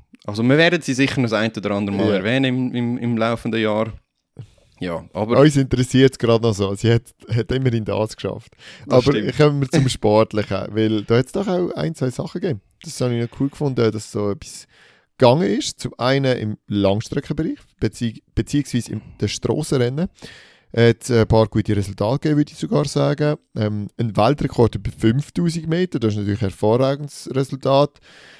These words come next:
Speaker 2: Aber man muss das auch relativiert anschauen. Zum Beispiel der Gilles Wanders hat ja auch mal genau den Weltrekord, fünftausend Meter Strasse, äh, inne gehabt. Das ist eine sehr, sehr junge offizielle Distanz, würde ich sagen.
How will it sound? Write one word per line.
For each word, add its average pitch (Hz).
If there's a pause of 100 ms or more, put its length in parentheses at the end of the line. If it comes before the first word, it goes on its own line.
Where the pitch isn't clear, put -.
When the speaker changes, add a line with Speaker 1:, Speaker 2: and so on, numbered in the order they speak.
(140)
Speaker 2:
Aber 123 (580)
man 110
muss 127
das 104
auch 104
relativiert 101
anschauen. 139 (160)
Zum -
Beispiel 104
der 95
Gilles 101
Wanders 127
hat 110
ja 107 (300)
auch 120
mal 98
genau 104
den 110
Weltrekord, 110
fünftausend 107
Meter 101
Strasse, 107 (1080)
äh, 107
inne 147
gehabt. 139 (340)
Das -
ist -
eine 107
sehr, 104
sehr 95
junge 101
offizielle 98
Distanz, 107
würde 110
ich 107
sagen. 107